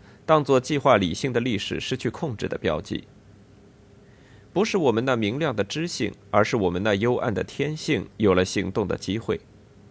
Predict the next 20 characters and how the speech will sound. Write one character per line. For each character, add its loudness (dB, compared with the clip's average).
这 0
一 2
切 2
震 -2
撼 2
了 4
对 2
一 -2
种 0
开 0
明 -4
思 -4
想 -2
的 -6
信 -8
任。 -6
开 6
明 0
思 -2
想， -2